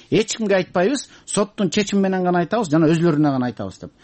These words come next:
Биз болсо башкача формулировка бердик. Демек, эгерде биз болсок, бизге бергиле. Бизге айтты, «Силер жоксуңар», — деп. Дагы кандай далил керек?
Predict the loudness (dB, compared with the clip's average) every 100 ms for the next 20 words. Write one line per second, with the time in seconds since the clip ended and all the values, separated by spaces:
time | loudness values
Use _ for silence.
0 | -20 -20 -20 -6 -2 0 0 0 0 -2
1 | -2 -2 -2 0 2 2 2 0 0 0
2 | 0 -2 0 0 2 0 2 2 0 2
3 | 0 -2 -4 0 2 2 0 -6 -4 -2
4 | 0 -2 -2 -4 -2 0 -2 0 -2 -2
5 | -12 -18 -20 -12 -4 0 2 2 2 2
6 | 0 0 -4 -8